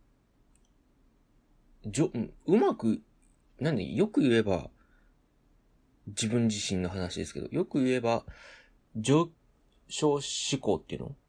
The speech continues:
が強くて、もちろん今日よりも明日の生活を良くしたいし、うん、良くしたいっていうのは、なんていうのかな。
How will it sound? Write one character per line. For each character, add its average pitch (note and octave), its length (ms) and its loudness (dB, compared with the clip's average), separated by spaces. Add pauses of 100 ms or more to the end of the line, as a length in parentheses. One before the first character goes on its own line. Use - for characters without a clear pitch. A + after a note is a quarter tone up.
(160)
が G2 200 -2
強 A#2+ 280 0
く - 120 -14
て、 - 340 -4 (560)
も C#3+ 160 0
ち G#3 100 4
ろ G3 80 6
ん F3 40 0
今 G#3 200 8
日 F#3 40 10
よ B2+ 80 8
り A2 60 4
も G2 120 0
明 F#2+ 60 0
日 - 160 -4
の A2+ 120 0
生 A2 180 0
活 A2 260 -2
を - 20 2
良 G#2+ 120 2
く A2 120 -4
し - 80 -10
た F2+ 140 -2
い E2 80 -2
し、 - 320 -10 (2000)
う A2+ 60 2
ん、 G2 100 -2
良 B2+ 100 0
く A2+ 140 -2
し - 100 -6
た A#2 100 4
い G2+ 40 2
っ - 20 -2
て - 140 -8
い F#2+ 40 -4
う F2+ 60 -2
の F2 80 -2
は、 E2 100 -8 (2250)
な A2 260 0
ん G2+ 40 2
て F#2+ 80 -8
い - 20 -4
う F2+ 40 -2
の F2+ 60 -4
か F2+ 80 -4
な。 - 120 -8